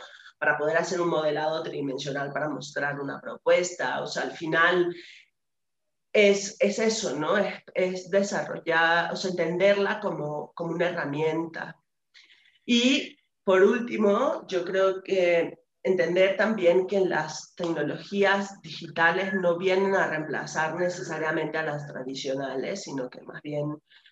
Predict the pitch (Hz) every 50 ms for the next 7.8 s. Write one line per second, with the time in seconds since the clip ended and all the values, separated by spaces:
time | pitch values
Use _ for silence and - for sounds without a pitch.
0 | _ _ _ _ - - - 160 160 156 151 156 151 160 170 175 170 - - 175
1 | 160 - 156 156 147 139 139 131 135 - - - - - 160 151 147 - - -
2 | - - - - - 160 - - _ _ _ _ _ - - - - 151 147 147
3 | 147 - 151 - 143 - 165 170 160 147 139 165 170 170 175 190 185 - - -
4 | - 165 147 151 160 156 - 151 160 170 170 170 165 170 - _ - 151 160 165
5 | - - 160 156 156 185 185 175 - 139 127 131 139 - - - 127 120 117 -
6 | 175 175 175 175 175 151 143 147 - - 170 170 160 160 143 143 151 143 - -
7 | - - 151 147 - 123 123 139 151 - - 165 156 156 151